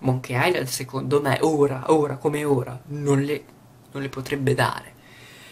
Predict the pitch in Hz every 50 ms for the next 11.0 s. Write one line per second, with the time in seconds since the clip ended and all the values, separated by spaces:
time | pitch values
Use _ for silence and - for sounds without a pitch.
0 | - - - - - - 202 233 226 262 254 - - - - 240 277 320 349 339
1 | 262 151 151 - 185 180 180 180 180 175 160 156 151 143 143 131 147 139 135 -
2 | 127 135 139 135 135 - - - - 143 139 139 - 147 131 147 131 135 131 113
3 | 113 127 - - 262 269 - - - - - 359 359 - - - - - - -
4 | - - 170 175 170 160 151 139 - - - - - 269 302 311 269 185 151 -
5 | - - 156 151 143 139 - 147 143 147 151 151 139 135 139 - - 139 135 123
6 | 123 - 131 - - - 131 123 131 135 127 139 131 - - - - - - -
7 | - 135 135 135 151 175 208 254 302 302 - - - - - - - - - -
8 | 147 156 165 180 170 - 151 143 - - - 240 - - 220 214 - - 226 262
9 | 285 277 254 185 135 - - - - - - - 233 220 - 180 - 214 214 156
10 | 143 - - 160 139 135 131 131 190 247 311 403 302 - - - - - -